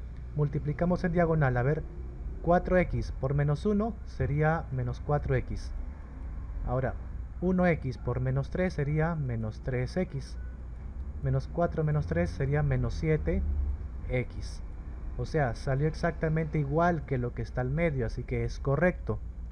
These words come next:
Entonces copiamos de frente. Primero baja el x elevado a la cuarta. Ahora la primera fila,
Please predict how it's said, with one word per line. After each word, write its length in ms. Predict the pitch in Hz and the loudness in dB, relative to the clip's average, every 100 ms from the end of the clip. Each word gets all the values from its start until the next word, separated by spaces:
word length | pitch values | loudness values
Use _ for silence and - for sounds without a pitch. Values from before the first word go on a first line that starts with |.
| - - - - - - | -8 -8 -6 -8 -8 -4
Entonces 500 | 165 160 175 185 - | -4 -2 -2 -2 -4
copiamos 460 | 135 - 135 135 | -4 -2 -2 0
de 80 | 120 | -2
frente. 480 | - 107 90 80 80 - | -2 -2 -2 -6 -8 -6
Primero 360 | 120 120 131 120 | -4 0 2 2
baja 360 | 117 117 113 | 0 0 -2
el 100 | 107 | 0
x 460 | 113 - 113 - - - | -2 -2 -4 -4 -8 -6
elevado 500 | 127 113 107 110 110 | -4 -2 -2 -2 -2
a 40 | 120 | 0
la 100 | 135 | 0
cuarta. 500 | 175 165 151 185 - - - - - - - - - - - - - - - - - - - - | 2 2 4 -2 -4 -10 -10 -12 -12 -12 -12 -12 -12 -10 -10 -10 -10 -12 -10 -10 -10 -10 -10 -6
Ahora 160 | 117 110 | -2 -2
la 100 | 107 | -2
primera 300 | 117 135 156 | 0 0 2
fila, 320 | 202 147 | 2 2